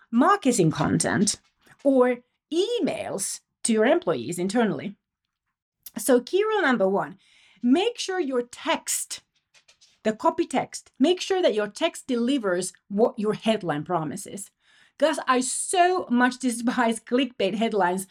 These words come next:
for content that is not about the headline at all. You need to scroll until the very end to recognize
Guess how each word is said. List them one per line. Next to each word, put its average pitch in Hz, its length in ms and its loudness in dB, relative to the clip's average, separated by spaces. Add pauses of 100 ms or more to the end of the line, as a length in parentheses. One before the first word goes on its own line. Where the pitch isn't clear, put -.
(200)
for 214 140 0
content 254 420 2
that 196 180 2
is 196 140 -6
not 269 220 0
about 220 360 2
the 196 80 -2
headline 185 500 -4
at 185 240 0 (160)
all. 190 420 -2 (480)
You 349 400 0
need 359 260 4
to 262 140 -6
scroll 269 640 0
until 202 380 -2
the 180 100 0
very 349 400 2
end 339 260 0
to 269 100 -4
recognize 214 680 -4